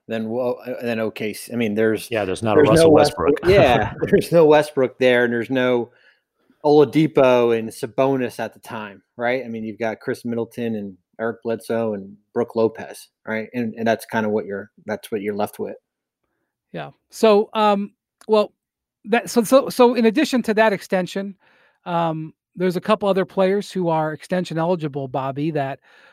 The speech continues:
Speaker 3: again, I think the drama will be in this. Um, Jrue Holiday is eligible for an extension. Uh, Jrue Holiday's name is in the trade rumors, and, um,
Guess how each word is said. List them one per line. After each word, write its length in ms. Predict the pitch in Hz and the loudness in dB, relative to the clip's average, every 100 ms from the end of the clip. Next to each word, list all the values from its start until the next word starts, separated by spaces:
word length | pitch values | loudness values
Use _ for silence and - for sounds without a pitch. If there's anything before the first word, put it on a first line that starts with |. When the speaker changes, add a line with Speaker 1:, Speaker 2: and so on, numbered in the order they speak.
| _ 156 | _ -4
Speaker 3:
again, 280 | 165 208 | 2 4
I 100 | 180 | 4
think 240 | 175 196 151 | 4 0 0
the 80 | 151 | 0
drama 380 | 156 165 180 | 2 4 4
will 180 | 160 160 | 2 0
be 200 | 151 170 | 0 -2
in 120 | 165 | 0
this. 380 | 226 196 - - | 0 -2 -6 -16
Um, 360 | 151 143 143 147 _ _ _ _ _ _ _ - | -10 -8 -8 -10 _ _ _ _ _ _ _ -16
Jrue 260 | 143 147 160 | -8 -4 0
Holiday 720 | - 302 320 - 139 120 - _ _ | 4 6 4 2 -6 -10 -20 _ _
is 200 | - 160 | -10 -2
eligible 480 | 160 156 143 143 143 | 0 0 -4 -4 -6
for 280 | - 151 147 | -6 -6 -6
an 60 | 139 | -6
extension. 640 | - 147 135 - 120 131 _ _ _ _ - | -8 -8 -8 -10 -16 -18 _ _ _ _ -16
Uh, 460 | 143 139 139 139 135 _ _ _ _ _ _ _ - | -10 -8 -6 -6 -8 _ _ _ _ _ _ _ -10
Jrue 120 | 151 | -2
Holiday's 500 | 139 277 247 202 185 | 4 6 8 6 6
name 360 | 165 170 254 277 | 4 4 2 0
is 340 | 156 160 147 | -2 -4 -6
in 120 | 165 175 | -6 -4
the 100 | 180 | -2
trade 280 | 185 240 | 0 0
rumors, 400 | 190 165 226 277 | 0 -2 -4 -6
and, 460 | 170 151 156 160 160 | -6 -4 -4 -4 -4
um, 480 | 156 160 170 180 | -2 -2 -2 -6